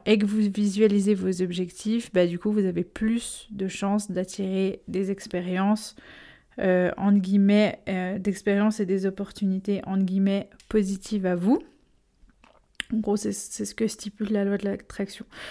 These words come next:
Donc l'idée, c'est que, en gros, vos pensées et vos émotions, elles ont une grande influence sur votre réalité,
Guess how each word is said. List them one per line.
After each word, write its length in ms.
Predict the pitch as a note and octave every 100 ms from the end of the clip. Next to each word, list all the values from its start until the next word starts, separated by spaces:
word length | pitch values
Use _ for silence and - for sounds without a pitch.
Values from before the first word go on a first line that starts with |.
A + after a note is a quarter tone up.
| -
Donc 180 | - G#3
l'idée, 300 | A3+ G3 B3+
c'est 180 | C4+ A3
que, 280 | G#3+ G#3+ A3+
en 140 | F#3+
gros, 200 | F#3 G#3
vos 200 | A3+ G3+
pensées 400 | G3+ A3+ A3+ -
et 240 | A3+ - G#3+
vos 200 | F#3+ G3+
émotions, 840 | F#3+ G3+ G3+ G3+ - G#3+ A3+ C4
elles 180 | G3+ G3
ont 100 | F#3
une 80 | G3
grande 240 | G#3 C4
influence 380 | B3 G#3+ G#3+ G3+
sur 160 | G3+ F#3
votre 180 | F#3
réalité, 640 | - F#3+ F3+ F3 G3+ B3+